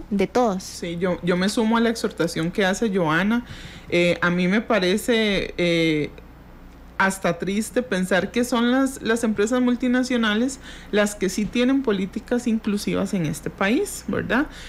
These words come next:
Speaker 2: Las que sí están empleando personas con discapacidad, tienen su cuota para mujeres y tienen su cuota para personas mayores, pero las nacionales no están colaborando en ese aspecto.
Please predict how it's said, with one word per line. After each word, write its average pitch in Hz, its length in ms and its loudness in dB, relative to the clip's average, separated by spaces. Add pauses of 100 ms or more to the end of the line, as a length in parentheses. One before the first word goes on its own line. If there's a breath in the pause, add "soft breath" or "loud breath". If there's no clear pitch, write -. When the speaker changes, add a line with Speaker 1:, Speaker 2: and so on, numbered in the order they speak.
(180 loud breath)
Speaker 2:
Las 190 380 2
que 185 140 -4
sí 180 180 -2
están 226 380 0
empleando 233 460 2
personas 226 460 0
con 220 140 0
discapacidad, 208 1080 2
tienen 190 300 0
su 208 120 -4
cuota 202 380 -2
para 202 260 2
mujeres 202 580 2
y 196 80 -2
tienen 170 360 -4
su 196 120 -6
cuota 214 400 0
para 190 240 -2
personas 165 380 -4
mayores, 202 580 0 (460 loud breath)
pero 208 220 4
las 185 220 4
nacionales 254 880 0 (720 loud breath)
no 202 400 4
están 202 320 -2
colaborando 165 600 -2
en 80 80 -2
ese 160 180 -4
aspecto. - 540 -6